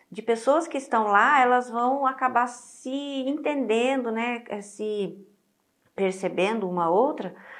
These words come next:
pra não ter muita discrepância. Se tiver, por exemplo, mãe que perdeu um filho no suicídio,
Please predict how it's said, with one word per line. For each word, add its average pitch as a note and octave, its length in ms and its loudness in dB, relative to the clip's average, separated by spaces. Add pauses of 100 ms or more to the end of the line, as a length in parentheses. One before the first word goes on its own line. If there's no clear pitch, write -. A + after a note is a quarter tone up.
(140)
pra A#3+ 160 2
não C4+ 140 2
ter C#4 140 0
muita C4+ 400 0
discrepância. C#4 840 -2 (420)
Se A#3 160 0
tiver, A#3 240 0
por A#3 140 0
exemplo, G#3+ 320 -6
mãe A#3+ 260 -2
que C4 80 -12
perdeu G#3+ 320 -4
um G#3 60 -10
filho G3 280 -4
no F#3 140 -6
suicídio, F#3 960 -8